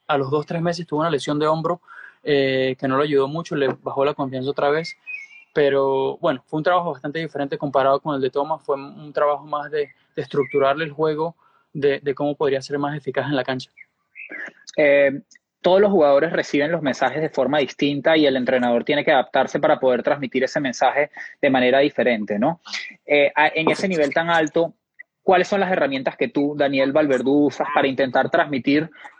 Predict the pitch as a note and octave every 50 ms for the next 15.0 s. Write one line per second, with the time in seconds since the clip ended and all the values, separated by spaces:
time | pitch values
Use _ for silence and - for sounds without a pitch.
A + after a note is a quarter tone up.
0 | _ _ - - D#3+ - - - D#3 C#3 - - C3+ C3+ C#3 C#3 B2+ A#2 - -
1 | B2 B2+ B2+ D3 C#3 - - C3+ A#2+ - - C#3 C#3+ C#3+ C#3 F3 E3+ E3+ D3+ -
2 | - C#3 C3+ C#3+ D3 D3+ C#3+ D3 D3 E3 E3 D#3+ D3+ E3 E3+ D#3 - - D3 D3
3 | - D3+ C#3+ C3+ C3 B2+ A#2 C3 C#3 C#3 D3+ E3+ F#3+ - - _ - _ _ -
4 | D3 C3 - C#3 C3+ C#3 C#3 - - D3+ D3 D#3 D3+ D#3 D#3 D3+ C3+ B2+ B2+ B2+
5 | - D#3 D3 - C3 C3 B2+ - - B2 A2+ F#2+ - - - - D3 D3 G2 D3+
6 | D3+ D3+ - - - - E3 D#3+ - - _ _ - - - D3 C#3 C#3 - -
7 | - B2+ C#3 D#3+ D#3+ - - D#3+ D#3+ C#3+ C3+ B2+ C#3 B2+ C#3 D3 C#3 D3 C#3+ C#3+
8 | D3+ D3+ C#3+ - - B2 B2+ D#3 F3 E3 - - D#3+ - F3 E3+ E3+ - - -
9 | - - C#3+ C#3 C3 C#3+ D3 - D3+ B2+ - D#3+ D3+ C#3 - D3+ C#3 A#2+ - -
10 | A2+ - - D#3+ E3 E3 E3 E3 E3+ E3+ - - - _ _ _ _ - - C#3+
11 | C3+ - - C#3+ C#3 D#3 D3+ - - C#3 C3 A#2+ C3+ C#3 - D3+ D3 C#3+ C#3+ D3
12 | C#3 - - D3+ C#3+ C#3 D3+ C#3+ D3 C#3 B2+ B2 B2 A#2 D3 D#3 D3 - C3 B2
13 | - E3 F3 E3 D#3 - F3+ F3 F#3 G3 G3+ G3+ G3 F#3+ - D3+ C#3 C#3 C#3+ C#3+
14 | - - D#3 - - E3+ D#3 - D#3+ D3+ D#3 D3 C#3 C3 C3+ C#3 D3 E3 F3+ F3+